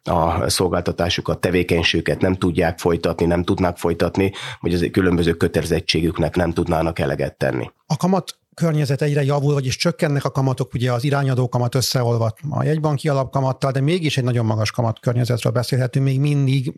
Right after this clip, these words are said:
Speaker 2: akár regionális összevetésben is. Milyen lehetőségeik vannak azoknak a cégeknek, akik ebben a mindig magas környezetben szeretnének hitelt felvenni?
Speaker 1: Én azt gondolom, hogy a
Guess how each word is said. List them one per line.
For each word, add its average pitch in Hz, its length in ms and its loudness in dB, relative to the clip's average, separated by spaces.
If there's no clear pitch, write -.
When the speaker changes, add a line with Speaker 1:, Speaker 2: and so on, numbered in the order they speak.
Speaker 2:
akár 123 300 0
regionális 123 600 0
összevetésben 131 720 -2
is. - 240 -4
Milyen 165 240 0
lehetőségeik 139 760 0
vannak 117 280 0
azoknak 120 340 2
a 131 40 0
cégeknek, 131 720 -2
akik 139 340 -2
ebben 143 200 0
a 143 60 2
mindig 135 300 0
magas 117 640 -2
környezetben 113 760 0
szeretnének 123 540 0
hitelt - 380 -4
felvenni? - 560 -2
Speaker 1:
Én - 140 0
azt 147 180 0
gondolom, 120 440 2
hogy 113 200 2
a 107 420 0